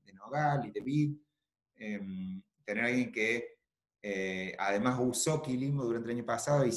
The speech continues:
y, y es cliente de Quilimo, así que tal vez nos va a poder contar un poquito cómo ha sido su experiencia con, con la herramienta que nosotros pro-,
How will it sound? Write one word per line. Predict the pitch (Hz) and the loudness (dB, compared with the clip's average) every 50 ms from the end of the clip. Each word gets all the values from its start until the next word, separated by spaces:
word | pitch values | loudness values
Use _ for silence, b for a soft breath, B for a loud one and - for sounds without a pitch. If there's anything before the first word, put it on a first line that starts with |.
| - - | -2 -4
y, | 110 110 107 104 - | -6 -6 -6 -6 -6
y | - 117 117 123 127 | -4 0 2 2 2
es | 127 - | 2 0
cliente | - 120 123 123 120 123 120 113 | 0 0 0 2 2 0 0 -2
de | 107 | -2
Quilimo, | 110 113 113 120 127 135 135 131 127 | -2 -2 -2 -2 0 0 0 2 2
así | 107 104 - - | 2 2 0 0
que | 110 113 | -2 2
tal | - 110 107 | 4 6 6
vez | 107 113 110 | 6 6 6
nos | 113 113 113 | 6 6 6
va | |
a | 110 | 6
poder | 110 120 113 | 6 4 4
contar | - 113 101 101 110 113 | 4 4 2 4 4 2
un | 110 | 4
poquito | 107 107 104 117 110 120 113 B B B B B B B B | 4 4 6 6 8 6 6 B B B B B B B B
cómo | - - 120 123 127 | 4 6 6 8 6
ha | 117 | 6
sido | - - 127 127 123 | 6 4 4 6 6
su | 120 120 | 6 6
experiencia | 110 98 98 107 107 117 123 123 - 131 117 | 6 6 8 8 8 8 8 6 4 4 4
con, | - 104 98 101 104 | 4 4 2 2 -2
con | - - 107 104 | -6 -2 0 2
la | 101 101 | 4 4
herramienta | 101 104 104 107 113 117 120 | 4 4 4 2 4 4 2
que | 107 104 95 | 2 2 0
nosotros | 98 95 - - 107 110 107 104 | -2 -4 -4 -6 -6 -6 -6 -6
pro-, | - - 104 101 | -6 -4 -4 -4